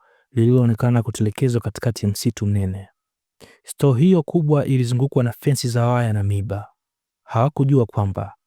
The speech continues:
ndani ya jengo hilo kulikuwa na jambo la kutisha sana. Story ya leo tutazungumzia mambo hayo ya kutisha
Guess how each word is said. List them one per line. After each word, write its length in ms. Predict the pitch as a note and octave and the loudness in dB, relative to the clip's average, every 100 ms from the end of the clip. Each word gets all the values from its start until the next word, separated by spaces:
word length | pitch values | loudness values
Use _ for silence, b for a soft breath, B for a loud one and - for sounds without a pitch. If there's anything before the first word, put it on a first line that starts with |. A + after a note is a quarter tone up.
| _ _ | _ _
ndani 240 | G#2+ C3 D#3+ | -2 2 2
ya 100 | B2+ | 2
jengo 260 | B2+ B2+ | 0 0
hilo 300 | A#2 C3 B2+ | 2 2 0
kulikuwa 400 | A2+ A#2 G#2+ C3 | 0 -4 -2 0
na 60 | B2 | 0
jambo 300 | A#2+ A#2+ A#2 | 2 2 0
la 80 | G#2+ | -4
kutisha 500 | - G#2+ - C3 G#2+ | -6 -12 -6 -4 -4
sana. 440 | - G#2+ G#2 G#2+ - _ _ _ _ _ _ _ _ _ | -4 -6 -6 -8 -14 _ _ _ _ _ _ _ _ _
Story 340 | - F3 G3 | -4 2 4
ya 100 | D#3+ | 4
leo 220 | E3 E3+ D#3 | 4 4 2
tutazungumzia 640 | - B2 B2 B2 C3+ C#3 | 0 2 2 2 2 2
mambo 260 | B2+ B2 A#2+ | 2 2 2
hayo 240 | A#2 A#2+ | 2 0
ya 100 | A2+ | -2
kutisha 560 | G#2+ A2 A#2+ - G2+ | -4 -4 -4 -4 -6